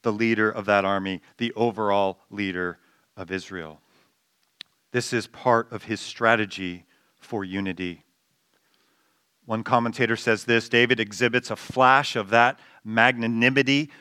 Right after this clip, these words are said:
which marked him at his best." Uh, that's a big word, magnanimity. It means that David stayed away from pettiness,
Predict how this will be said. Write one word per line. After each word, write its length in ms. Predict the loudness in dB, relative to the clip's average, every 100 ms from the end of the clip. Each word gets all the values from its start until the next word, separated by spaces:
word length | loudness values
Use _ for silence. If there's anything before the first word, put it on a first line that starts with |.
| _
which 300 | -8 -6 -6
marked 440 | -2 4 4 2 -4
him 500 | -2 2 2 -2 -8 _ _ -6
at 360 | 0 0 0 _
his 580 | _ -6 -2 -2 -4 -10 -14 _
best." 760 | -4 -4 -4 -6 -8 -8 -12 -20 _ _ _ _ _ _ _ _ _ _ _ _
Uh, 120 | -14 -10
that's 180 | -8
a 60 | -6
big 200 | -6 -6
word, 360 | -4 -2 -2 0
magnanimity. 840 | -2 0 -2 -4 -4 -4 -6 -10 _ _ _ _ _ _ _ _ _ _ _ _ _ _ _ _
It 120 | -16
means 400 | 0 2 2 0
that 120 | -6 0
David 460 | 4 6 4 0
stayed 400 | -2 -2 4 4
away 420 | 4 4 6 6
from 260 | 2 -2 -4
pettiness, 840 | 0 0 2 0 -2 -4 -6 -8